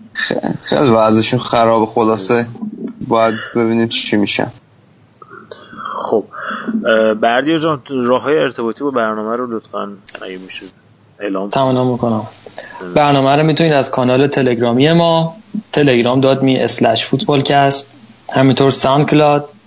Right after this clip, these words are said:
Speaker 3: اسلش دات کام اسلش فوتبالکست، همه جا اسلش فوتبالکست ما هستیم در واقع، ولی از ساوندکلاود و کانال تلگرام بیاین گوش کنین. رو فیسبوک هم لینک برنامه ها رو میذاریم، کامنت بذارین.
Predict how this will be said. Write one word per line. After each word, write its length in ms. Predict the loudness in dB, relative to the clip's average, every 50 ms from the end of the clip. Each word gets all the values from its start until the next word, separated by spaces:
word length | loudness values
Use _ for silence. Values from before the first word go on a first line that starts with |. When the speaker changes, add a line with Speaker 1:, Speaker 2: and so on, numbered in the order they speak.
| -12 -6 -2
Speaker 3:
اسلش 680 | 0 0 2 2 2 4 4 4 2 0 -2 -4 -4 -4 -2 0
دات 180 | 0 0 0
کام 180 | 0 -2 0 0
اسلش 380 | -2 -2 0 0 0 0 0
فوتبالکست، 800 | -2 -4 -2 -2 0 -2 0 0 2 2 2 2 2 0 -4 -4 -8 -20 -20 -20 -20 -20 -20 -20 -20 -20 -18 -18 -18 -16 -12 -12 -12 -12 _ _ _
همه 340 | -4 0 0 2 2 4 4
جا 140 | 4 4 2
اسلش 380 | 2 0 0 0 0 0 0
فوتبالکست 580 | -2 -4 -2 -2 -2 0 0 2 0 0 0 0
ما 120 | 0 0 0
هستیم 320 | 0 0 -2 -4 -4 -2
در 160 | 0 0 0
واقع، 320 | 0 -2 -2 -2 -4 -4 -6 -8 -12 -20 -20 -20 -20 -20 -20 -12 -4 0
ولی 180 | 2 4 4 4
از 120 | 4 4
ساوندکلاود 560 | 2 2 0 0 0 0 0 0 0 2 2
و 40 | 2
کانال 380 | 2 2 2 2 2 2 2 2
تلگرام 520 | 2 2 2 4 4 4 4 2 2 4
بیاین 220 | 2 2 2 2
گوش 220 | 2 2 2 2 2
کنین. 340 | 2 2 2 2 4 4 4
رو 80 | 2
فیسبوک 480 | 2 2 4 4 4 2 2 0 2 2
هم 140 | 2 2 4
لینک 200 | 2 2 2 2
برنامه 420 | 2 2 2 2 2 2 2 4
ها 80 | 2 2
رو 140 | 2 2
میذاریم، 520 | 2 2 2 2 4 4 4 2 0 0 -2
کامنت 420 | -2 -2 0 0 0 0 0 0
بذارین. 600 | 2 2 4 4 4 4 4 4 2 2 0 -2